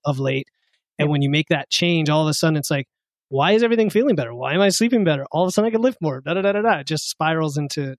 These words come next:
Speaker 1: to good stuff. Um,
Speaker 2: I'll,
Speaker 1: yeah.
Speaker 2: well, I'll tell you this, some of it is very cultural.
Speaker 1: Yeah.
Speaker 2: And, um, I've even
Speaker 1: Yeah.
Speaker 2: had clients tell me that they would go out to eat. And this has actually happened to me. Go out to eat, you order, someone else brings the food out,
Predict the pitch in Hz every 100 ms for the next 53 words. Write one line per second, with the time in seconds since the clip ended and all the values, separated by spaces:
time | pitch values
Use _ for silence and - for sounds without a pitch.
0 | - 147 127 123 135 - - 127 - -
1 | 139 127 123 233 247 139 156 247 254 247
2 | 269 294 370 247 269 190 185 - - 214
3 | 302 370 226 240 240 233 - 262 262 165
4 | 165 190 269 180 _ _ 214 202 202 190
5 | 185 180 - - 196 190 180 180 190 208
6 | 247 262 240 214 190 185 185 - 190 185
7 | 180 - 202 180 180 170 170 170 160 156
8 | 156 _ _ _ _ - 190 190 175 _
9 | _ 220 196 185 180 - 233 233 185 -
10 | _ _ _ _ - 262 494 480 466 427
11 | 370 311 277 254 214 160 170 - _ _
12 | 226 311 392 240 247 240 - _ _ 226
13 | 233 233 226 196 208 - _ _ _ _
14 | _ _ - - 269 302 277 - 240 240
15 | - 208 - 220 175 165 175